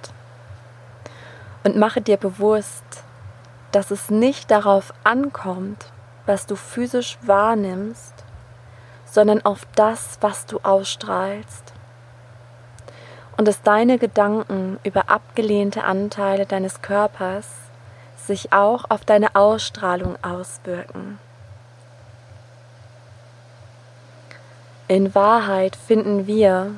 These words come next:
finden keine Menschen auf dieser Erde und kein Tier vor allem etwas schön,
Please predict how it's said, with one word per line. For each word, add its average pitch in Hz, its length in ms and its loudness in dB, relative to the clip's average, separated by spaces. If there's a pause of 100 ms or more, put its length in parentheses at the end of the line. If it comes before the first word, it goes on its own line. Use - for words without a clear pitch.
(220)
finden 202 420 0 (240)
keine 247 480 2
Menschen 208 520 0
auf 196 120 -2
dieser - 220 2
Erde 214 500 2 (1400)
und 185 120 -6
kein 190 360 0
Tier 240 340 2
vor - 240 -4
allem 208 500 -4 (1120)
etwas 196 460 2
schön, 247 680 0